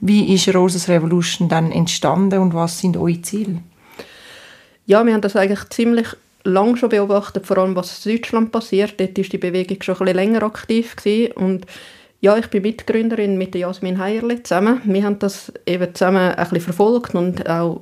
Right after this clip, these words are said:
Speaker 2: diskutiert und dann irgendwann gefunden, jetzt ist die Zeit, um das Ganze auch in die Schweiz zu holen. Und ja, <laughs> so ist das dann schlussendlich entstanden. Also, wir haben das da wirklich in Winterthur gegründet.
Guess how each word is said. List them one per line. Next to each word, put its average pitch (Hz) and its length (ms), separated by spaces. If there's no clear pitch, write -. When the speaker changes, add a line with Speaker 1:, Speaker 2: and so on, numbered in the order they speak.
Speaker 2:
diskutiert 208 640
und 185 160
dann 185 80
irgendwann 185 380
gefunden, 196 280
jetzt 180 160
ist - 180
die 196 140
Zeit, - 100
um 180 80
das 170 140
Ganze 180 360
auch 185 160
in 185 100
die 180 60
Schweiz 226 340
zu - 160
holen. 202 280
Und 175 240
ja, 196 240
<laughs> 226 220
so 202 160
ist 208 160
das 214 140
dann 190 140
schlussendlich 196 560
entstanden. 202 420
Also, 185 240
wir 185 100
haben 185 80
das 190 120
da 175 160
wirklich 202 420
in 185 80
Winterthur 190 460
gegründet. 247 440